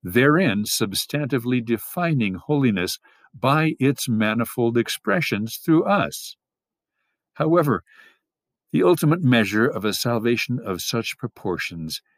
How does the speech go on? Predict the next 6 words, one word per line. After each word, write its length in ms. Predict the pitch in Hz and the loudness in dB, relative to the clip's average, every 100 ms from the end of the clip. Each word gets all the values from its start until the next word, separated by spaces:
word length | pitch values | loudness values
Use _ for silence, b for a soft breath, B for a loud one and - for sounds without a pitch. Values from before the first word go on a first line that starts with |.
| _ _ - | _ _ -2
is 220 | 107 90 | -2 0
our 240 | 107 95 | -2 -2
getting 460 | 78 117 143 147 139 | -2 -2 0 0 -2
to 80 | 95 | -4
become 420 | 85 - 104 87 | -6 -6 -8 -8
participants 840 | - 80 - 139 151 - 107 - | -10 -10 -4 -4 -2 -4 -4 -6